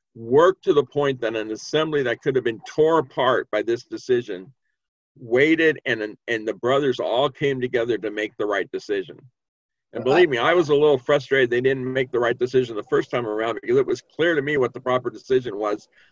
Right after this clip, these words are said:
Speaker 1: the first round. But they weren't. And we waited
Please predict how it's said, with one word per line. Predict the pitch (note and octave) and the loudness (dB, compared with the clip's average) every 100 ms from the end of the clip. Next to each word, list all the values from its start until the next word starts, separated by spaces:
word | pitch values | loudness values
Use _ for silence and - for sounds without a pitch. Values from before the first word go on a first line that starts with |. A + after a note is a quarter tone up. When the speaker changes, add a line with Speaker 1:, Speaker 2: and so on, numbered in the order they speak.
| _ | _
Speaker 1:
the | G#2 | -8
first | - D3+ D3+ | 2 4 4
round. | A#2 F#2+ D#2 D#2+ _ _ _ _ _ | -2 -4 -6 -14 _ _ _ _ _
But | D3 D#3 A#2 - _ _ _ _ _ _ _ | 0 2 0 -4 _ _ _ _ _ _ _
they | C3+ D#3+ | 4 4
weren't. | D#3 D#3 B2 - _ - _ _ _ _ _ _ _ _ _ _ - | 4 2 0 -4 _ -20 _ _ _ _ _ _ _ _ _ _ -10
And | G#2+ B2 | -6 -4
we | C#3+ | 0
waited | C3 C#3+ D3 A2+ F#2 | 2 2 2 0 -4